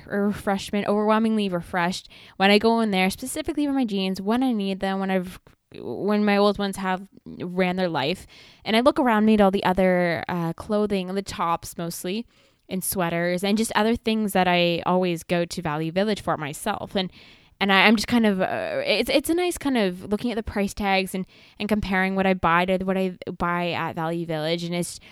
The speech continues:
I think, kind of moments like those that kind of just remind you walking in, just reminding yourself, um, of, of, of kind of the savings that you are receiving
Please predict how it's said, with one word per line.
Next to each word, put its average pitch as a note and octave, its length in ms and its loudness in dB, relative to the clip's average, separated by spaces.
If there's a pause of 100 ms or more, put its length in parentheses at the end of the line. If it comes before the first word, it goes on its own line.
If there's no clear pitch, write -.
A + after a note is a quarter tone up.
(120)
I G#3+ 120 2
think, D4 200 -2
kind B3+ 140 -2
of A#3+ 80 2
moments G#3+ 300 -2
like G3 100 -8
those F#3+ 220 2
that F#3+ 100 -4
kind G3 160 -4
of F#3+ 60 -4
just F3+ 220 -8
remind F3+ 460 -2
you F#3 80 0
walking F#3+ 400 0
in, F#3 160 -4
just F3 140 -6
reminding F3 320 -6
yourself, E3+ 520 -4 (520)
um, D#3+ 580 -8 (400)
of, E3+ 400 4
of, E3 320 -2
of F3 160 0
kind G3 160 0
of F#3 80 -4
the F#3 80 0
savings F3 540 -4
that C#3 120 -4
you E3+ 160 0
are D#3 200 0
receiving D3+ 640 -4